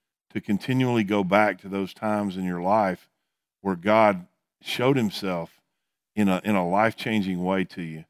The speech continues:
And you know what? And then look forward to the next time when he does that. So I hope that that'll encourage you. I'm gonna read the last part of this psalm. You know, he says, "Come and listen, all who fear God,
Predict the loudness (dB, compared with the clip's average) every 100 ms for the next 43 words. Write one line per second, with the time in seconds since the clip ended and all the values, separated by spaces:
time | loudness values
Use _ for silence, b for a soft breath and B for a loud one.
0 | _ _ _ _ _ 2 2 2 -2 -2
1 | 2 2 2 0 0 0 0 -2 -4 -2
2 | -2 -2 -2 0 -2 -2 -2 0 -2 -4
3 | -8 -8 -12 -14 -16 _ _ _ _ _
4 | -2 0 0 -8 _ _ _ _ _ _
5 | _ _ -6 -2 0 -2 -2 2 4 4
6 | 2 -6 _ _ -10 0 4 6 6 4
7 | 4 4 2 2 4 4 4 2 0 2
8 | 2 -2 -6 -2 0 0 0 -4 _ _
9 | b b -4 0 0 -2 -4 2 4 6
10 | 6 4 2 2 2 0 0 -2 0 4
11 | 6 4